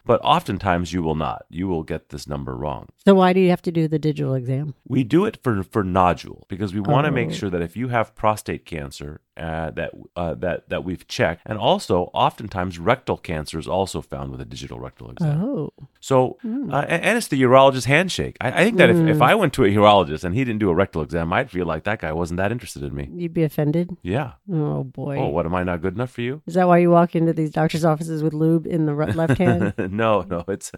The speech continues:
Speaker 2: Oh.
Speaker 1: it's already in the pencil holder.
Speaker 2: Oh, I see.
Speaker 1: It's in the
Speaker 2: Okay.
Speaker 1: rooms.
Speaker 2: Gotcha.
Speaker 1: Uh, and so when choosing your urologist, oftentimes, uh, uh, you wanna check hand size. Uh, Leonora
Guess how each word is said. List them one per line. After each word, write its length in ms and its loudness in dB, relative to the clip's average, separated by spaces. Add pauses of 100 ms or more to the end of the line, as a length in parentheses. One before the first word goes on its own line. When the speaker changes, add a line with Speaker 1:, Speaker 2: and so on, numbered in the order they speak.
Speaker 2:
Oh. 120 2
Speaker 1:
it's 160 0
already 260 6
in 80 0
the 60 2
pencil 360 -2
holder. 340 -6
Speaker 2:
Oh, 280 6
I 120 6
see. 360 -8
Speaker 1:
It's 200 -2
in 80 0
the 80 0
Speaker 2:
Okay. 80 -2
Speaker 1:
rooms. 360 -6
Speaker 2:
Gotcha. 400 -8 (160)
Speaker 1:
Uh, 300 6
and 200 0
so 120 2
when 200 2
choosing 340 -2
your 140 4
urologist, 500 2
oftentimes, 720 -2
uh, 220 0 (380)
uh, 220 -6
you 140 -6
wanna 280 0
check 260 -4
hand 280 -4
size. 400 -6 (180)
Uh, 300 -2
Leonora 580 2